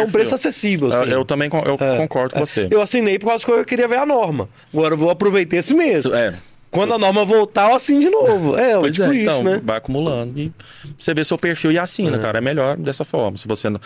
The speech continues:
Speaker 1: eu, eu tenho que assinar todos. Eu pago todos os streams, porque é meu trabalho. <laughs> Eu tenho que assinar.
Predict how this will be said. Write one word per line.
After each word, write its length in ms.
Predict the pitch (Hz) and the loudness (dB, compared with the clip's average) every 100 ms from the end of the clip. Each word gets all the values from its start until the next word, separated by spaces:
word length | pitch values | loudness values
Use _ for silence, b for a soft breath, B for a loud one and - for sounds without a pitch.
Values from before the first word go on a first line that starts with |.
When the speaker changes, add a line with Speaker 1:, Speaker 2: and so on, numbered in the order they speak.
| B 117 | B -2
Speaker 1:
eu, 200 | 139 160 | 0 0
eu 300 | 165 139 160 | 0 0 0
tenho 140 | 180 | -2
que 60 | 185 | -2
assinar 260 | 175 165 | 0 -2
todos. 300 | 180 151 104 | 0 0 0
Eu 160 | 110 131 _ - | 0 -2 _ -8
pago 240 | 120 113 | -4 -4
todos 280 | 107 120 123 | -2 -4 -2
os 40 | - | -4
streams, 260 | - 120 | -2 -2
porque 140 | 143 135 | -2 -2
é 40 | |
meu 80 | 147 | -2
trabalho. 540 | - 143 127 127 196 | 0 -2 0 -2 -2
<laughs> 340 | - - - - | -4 -8 -6 -6
Eu 140 | 117 | -4
tenho 140 | - 123 | -2 -4
que 60 | |
assinar. 460 | 127 135 110 117 160 | -2 -2 -2 -4 -6